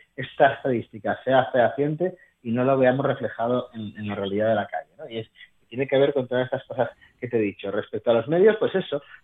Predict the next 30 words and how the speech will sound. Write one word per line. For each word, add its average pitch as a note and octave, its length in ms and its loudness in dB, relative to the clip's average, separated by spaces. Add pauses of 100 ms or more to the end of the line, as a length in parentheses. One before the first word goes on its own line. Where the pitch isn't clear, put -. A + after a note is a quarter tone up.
(100)
damos D#3 220 0
estadísticas E3+ 680 2
y D#3 40 -2
tal. D#3 200 6
Yo D3 120 4
por F3 120 4
eso F3 140 2
en E3+ 80 4
este D#3+ 220 0
libro E3+ 420 2 (280)
he C#3 100 -4
querido D3 640 6
ir C3 240 0
físicamente C#3 880 0
a G#2 80 0
hablar B2 420 4
con G#2 100 -10
las G2 100 -14
personas B2+ 340 -4
sin A2 120 -6
hogar, C#3+ 320 4 (260)
hablar A2+ 340 2
con B2+ 160 4
los A2+ 120 2
riders, C#3 640 6
hablar A2 320 0
con B2+ 100 -2
las A#2+ 140 0
trabajadoras A#2 580 0
domésticas, C3+ 800 0